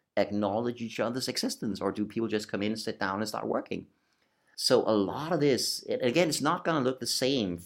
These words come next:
in, between all organizations, but a lot of this is stunningly banal. And it is about how do we create that feeling of results from relationships? Do we,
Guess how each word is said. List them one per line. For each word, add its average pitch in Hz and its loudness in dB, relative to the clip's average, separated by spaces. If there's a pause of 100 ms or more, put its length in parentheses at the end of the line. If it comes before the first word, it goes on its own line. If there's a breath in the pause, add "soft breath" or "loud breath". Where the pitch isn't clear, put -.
(120)
in, 85 -6
between 98 -4
all 107 -2
organizations, 98 -4
but 87 -6
a 85 -2
lot 92 -4
of 135 -8
this 110 -6
is - -6
stunningly 107 -2
banal. 107 -6 (420)
And 110 2
it 104 4
is 147 4
about 107 -6
how 110 -4
do 120 0
we 113 -2
create 107 0
that 104 -4
feeling 101 -2
of 95 -10
results 90 -8
from 110 -6
relationships? 98 -6
Do 110 4
we, 110 4